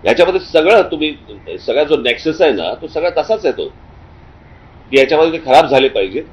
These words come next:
खराब झाले की लगेच ते खड्डे बुजवायचं टेंडर निघतं आपल्याकडे. म्हणजे आपल्याकडे तो जो कोणी कॉन्ट्रॅक्टर असेल त्याला कुठच्याही प्रकारचे पनिशमेंट होत नाही, खड्डे बुजवायचं कॉन्ट्रॅक्ट निघतं,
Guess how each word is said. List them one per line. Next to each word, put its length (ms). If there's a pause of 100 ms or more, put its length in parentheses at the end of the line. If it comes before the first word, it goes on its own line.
खराब 220
झाले 380
की 360
लगेच 300
ते 60
खड्डे 500
बुजवायचं 400
टेंडर 360
निघतं 220
आपल्याकडे. 360 (2750)
म्हणजे 140
आपल्याकडे 420
तो 260
जो 100
कोणी 200
कॉन्ट्रॅक्टर 460
असेल 540
त्याला 160
कुठच्याही 340
प्रकारचे 440
पनिशमेंट 480
होत 100 (100)
नाही, 200 (600)
खड्डे 280
बुजवायचं 420
कॉन्ट्रॅक्ट 520
निघतं, 300